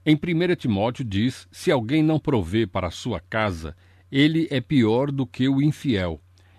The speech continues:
E eu penso que essa é uma extensão da sua casa. Não apenas seus filhos, mas aqueles que estão relacionados a você,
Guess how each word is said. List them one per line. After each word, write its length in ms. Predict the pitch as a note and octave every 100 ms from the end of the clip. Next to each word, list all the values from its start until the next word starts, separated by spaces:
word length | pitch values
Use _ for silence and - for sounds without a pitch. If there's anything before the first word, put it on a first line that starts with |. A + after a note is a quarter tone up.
| -
E 80 | D3+
eu 100 | D#3
penso 400 | D#3+ E3+ - D3
que 180 | -
essa 300 | G#2+ B2+ -
é 20 | C3
uma 140 | C3+
extensão 680 | B2+ - C3 G2+ - C#3+ D#3
da 120 | C3+
sua 380 | - - F#3+ C3
casa. 560 | - F#2+ E2+ D#2+ D#2 - _ - -
Não 180 | E3 F#3
apenas 380 | - C#3+ D3
seus 240 | - C3+ -
filhos, 560 | - A#2 F2+ D#2 - - - -
mas 180 | A2+ B2
aqueles 380 | C3+ - D#3+ D3+
que 100 | -
estão 320 | B2+ - C#3
relacionados 880 | A2+ D3 D3 - B2+ F#2+ G2 A#2 A2+
a 60 | B2
você, 520 | C#3+ - - F#2+